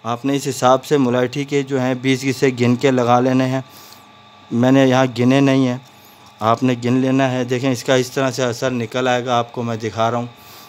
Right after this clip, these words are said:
आपने इसका असर निकाल के इस खेल में जो है अच्छी तरह से इसे पानी में आपने शामिल कर लेना है। आपने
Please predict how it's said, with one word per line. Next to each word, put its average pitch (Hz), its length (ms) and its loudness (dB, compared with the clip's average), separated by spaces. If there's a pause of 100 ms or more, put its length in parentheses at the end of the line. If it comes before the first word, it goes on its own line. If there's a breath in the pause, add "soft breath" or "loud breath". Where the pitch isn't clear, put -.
(140)
आपने 120 280 4
इसका 139 280 2
असर 139 320 0
निकाल 123 420 0
के 143 220 0 (440 loud breath)
इस 131 140 -6
खेल 135 260 2
में 147 180 4
जो 139 140 2
है 135 180 2
अच्छी 127 220 -4
तरह 131 180 0
से 123 80 -2
इसे 127 160 -2
पानी 123 320 2
में 127 140 2
आपने 123 340 0
शामिल 117 380 0
कर 107 200 -4
लेना 90 280 -10
है। 85 140 -16 (1400)
आपने 147 420 4